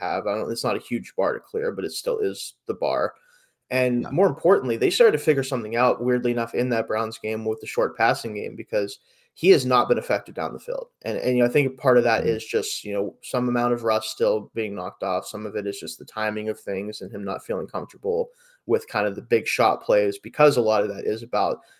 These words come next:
Speaker 1: being on time with your throws, making sure the throw comes out at a certain time to get the ball where it needs to be. And that's where he struggled the most. But if you can get him to be really effective in the short game and stop taking sacks and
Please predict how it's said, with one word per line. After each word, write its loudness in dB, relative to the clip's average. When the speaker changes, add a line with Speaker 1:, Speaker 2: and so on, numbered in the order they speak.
Speaker 1:
being 2
on 0
time 0
with -4
your -10
throws, 2
making -6
sure -4
the -14
throw 0
comes -10
out 0
at 0
a -12
certain -8
time -6
to -20
get -10
the -16
ball 0
where -6
it -18
needs -14
to -20
be. -6
And 0
that's 0
where -2
he -8
struggled 2
the -10
most. -12
But -6
if -10
you -8
can -2
get 2
him -2
to -16
be -8
really 4
effective -4
in -8
the -8
short 2
game 0
and -8
stop 2
taking -2
sacks 4
and -10